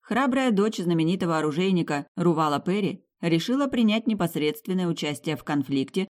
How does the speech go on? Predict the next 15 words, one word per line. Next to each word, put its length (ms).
чтобы 480
умиротворить 800
стоящих 640
перед 260
ней 160
взрослых. 640
"Значит 540
так!" 400
воскликнула 680
она. 300
"Вы 180
будете 440
моими 360
первыми 440
подопытными!" 760